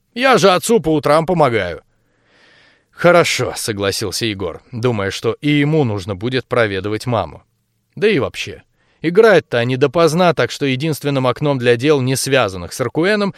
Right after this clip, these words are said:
оставалось утро. Значит, с полудня по московскому времени. «Окей», энергично подтвердил Крам и подмигнул Мико. «Честно говоря, с такой красоткой в группе я готов играть хоть круглосуточно».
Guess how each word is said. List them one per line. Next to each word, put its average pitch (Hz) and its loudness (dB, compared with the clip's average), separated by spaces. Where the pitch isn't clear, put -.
оставалось 139 -2
утро. 202 -10
Значит, 101 -6
с - -16
полудня 190 2
по 170 0
московскому 139 -2
времени. 80 -10
«Окей», 160 2
энергично 135 -2
подтвердил 127 -2
Крам 180 0
и 160 -2
подмигнул 139 0
Мико. 92 -6
«Честно 180 0
говоря, 147 2
с - -14
такой 151 2
красоткой 160 0
в 143 2
группе 156 2
я 135 4
готов 135 2
играть 143 0
хоть 185 -2
круглосуточно». 143 -2